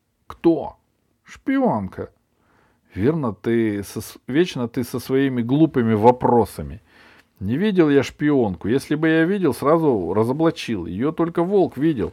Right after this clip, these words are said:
но выпустил старый дурак. Сомневаешься? Сразу хватай, а потом уже разбирайся.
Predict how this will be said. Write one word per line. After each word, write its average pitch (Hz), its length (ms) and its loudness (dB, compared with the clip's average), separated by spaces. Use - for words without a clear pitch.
но 165 340 -2
выпустил 127 640 -2
старый 95 340 -2
дурак. 90 460 -4
Сомневаешься? 131 840 0
Сразу 135 360 0
хватай, 147 540 2
а 98 40 -2
потом 190 440 0
уже 113 140 -2
разбирайся. 101 680 -2